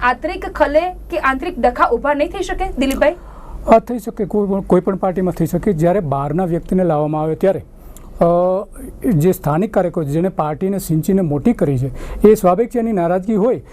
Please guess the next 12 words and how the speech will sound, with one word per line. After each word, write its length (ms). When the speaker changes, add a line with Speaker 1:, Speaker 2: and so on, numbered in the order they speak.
Speaker 2:
એક 180
તમે 140
ઉદાહરણ 300
જોઈ 140
શકશો 320
કે 260
છેલ્લે 340
જે 160
કચ્છમાં 400
જે 120
થયું 220
છબીલદાસ, 260